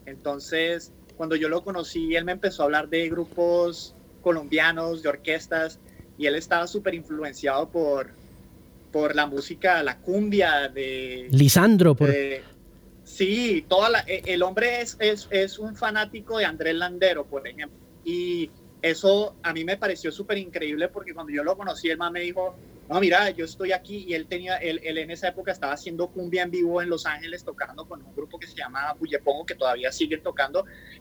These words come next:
Speaker 1: y increíble, o sea, en la comunidad y la cumbia, y, y eso me conectó, para mí me, eso me, me, me fue un punto comunicador directo. Él me dijo, "Mi mamá es de Cartagena,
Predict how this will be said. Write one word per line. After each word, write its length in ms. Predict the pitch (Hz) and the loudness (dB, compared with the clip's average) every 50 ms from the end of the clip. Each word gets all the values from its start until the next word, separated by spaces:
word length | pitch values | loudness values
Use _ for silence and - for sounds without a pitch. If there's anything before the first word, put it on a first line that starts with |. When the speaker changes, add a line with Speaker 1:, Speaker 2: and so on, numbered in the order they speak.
| - - | 0 4
Speaker 1:
y 540 | 165 160 165 160 156 160 156 151 151 151 - - - - - - - - | 6 8 8 8 8 8 8 6 6 4 2 -4 -14 -16 -16 -18 -6 -2
increíble, 540 | - 185 190 185 190 160 147 165 214 240 226 | 0 0 2 4 6 6 8 6 6 6 6
o 60 | 190 | 4
sea, 260 | - - 175 165 165 170 | 4 4 2 2 2 2
en 80 | 170 | 2
la 120 | 160 147 - | 0 -2 -2
comunidad 500 | 165 160 156 147 147 147 147 151 170 190 | -4 -8 -8 -8 -6 -4 -2 -2 0 0
y 120 | 202 208 | 0 0
la 160 | 196 170 - | -2 -4 -4
cumbia, 300 | - 170 190 196 202 208 | -4 -6 -4 -2 -2 -2
y, 220 | 202 190 170 160 - - | -2 -4 -6 -8 -4 -2
y 80 | 160 | -2
eso 200 | 165 160 - 196 | -2 -2 -2 -4
me 140 | 202 214 202 | -4 -4 -4
conectó, 360 | 175 196 156 143 - 190 190 | -4 -6 -6 -4 -4 -4 -2
para 200 | - 185 156 139 | 0 2 0 0
mí 140 | 147 156 156 | 0 -4 -10
me, 160 | 165 190 190 190 | -10 -8 -6 -6
eso 220 | 185 175 - 190 | -6 -8 -8 -6
me, 160 | 202 208 190 - - - 160 | -6 -6 -6 -6 -8 -16 -16
me, 240 | 160 156 151 151 147 | -14 -12 -12 -12 -12
me 180 | 147 147 147 | -10 -10 -10
fue 200 | 143 - 156 147 | -8 -4 -2 -2
un 180 | 147 156 180 190 | -2 -2 -4 -8
punto 600 | - - - 208 214 208 208 233 220 220 214 214 - | -12 -6 -2 -2 0 0 2 2 2 2 0 2 4
comunicador 760 | 226 208 202 196 208 202 196 196 - 180 151 151 156 160 - | 4 4 4 4 2 2 0 0 0 0 0 0 -2 -4 -6
directo. 360 | 180 185 196 196 190 202 190 | -2 0 0 0 2 0 -2
Él 80 | 175 | -2
me 60 | 175 180 | -2 -2
dijo, 120 | 196 196 | -4 -4
"Mi 100 | 196 196 | -4 -4
mamá 220 | 185 151 143 139 | -2 -2 -2 -2
es 80 | 139 135 | -2 -2
de 80 | 185 180 | -2 0
Cartagena, 720 | - 196 190 - 143 135 - - 185 196 185 160 127 | 0 0 0 2 0 0 0 -2 -4 -4 -4 -4 -4